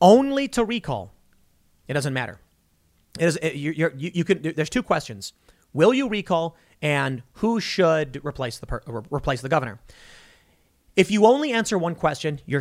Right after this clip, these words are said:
your ballot is still counted. If you say yes to recall, they th-, and, and, and Gavin gets recalled, they'll just pick whoever gets the most votes president. And Larry Elder is leading the pack. But what if you vote nothing on the recall question,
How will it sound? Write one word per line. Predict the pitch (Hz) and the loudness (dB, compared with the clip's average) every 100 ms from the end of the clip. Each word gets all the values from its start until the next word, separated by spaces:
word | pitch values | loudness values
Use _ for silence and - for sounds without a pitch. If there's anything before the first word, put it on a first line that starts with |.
| 123 | -2
your | 143 | -4
ballot | 113 139 147 | 0 -2 -2
is | - | -6
still | 123 | -8
counted. | - 202 143 - _ _ _ - | -4 -4 -4 -14 _ _ _ -6
If | 170 | -4
you | 214 | 0
say | 214 | 0
yes | 170 170 - | 0 -2 -4
to | 135 | -6
recall, | 156 214 254 240 _ _ _ _ _ _ _ - | -4 -4 -4 -8 _ _ _ _ _ _ _ -2
they | 147 180 | 2 2
th-, | 131 170 | 0 -2
and, | 160 160 | -4 -2
and, | 156 151 | -2 -2
and | 151 143 | -4 0
Gavin | 156 156 143 | 0 0 -2
gets | 202 147 | -4 -4
recalled, | 139 - 101 143 - _ - | -8 -8 -10 -10 -16 _ -12
they'll | 117 160 226 | 0 2 2
just | 180 233 - | 2 -2 -2
pick | 185 185 - | -4 -4 -2
whoever | 156 165 190 | 0 0 0
gets | 175 - | -4 -6
the | 151 | -6
most | 151 170 | -4 -4
votes | 139 143 143 - - _ - - _ _ | -2 -4 -4 -10 -12 _ -20 -20 _ _
president. | - 120 98 90 _ _ _ - | -8 -8 -8 -14 _ _ _ -8
And | 120 | 0
Larry | 156 185 160 | 4 4 2
Elder | 143 135 | -2 -2
is | 131 127 | -6 -6
leading | 123 120 | -10 -8
the | |
pack. | 120 156 - - _ _ _ - - | -4 -4 -4 -16 _ _ _ -20 -4
But | 165 160 | 0 0
what | 131 220 | 4 4
if | 285 - | 4 -2
you | 277 208 | -2 0
vote | 151 170 170 _ _ | 2 2 0 _ _
nothing | 139 147 214 240 151 117 117 | -10 0 0 0 -6 -8 -8
on | 147 | -8
the | 143 | -6
recall | 262 185 135 | -6 -4 -6
question, | - 123 - 156 | -6 -8 -8 -10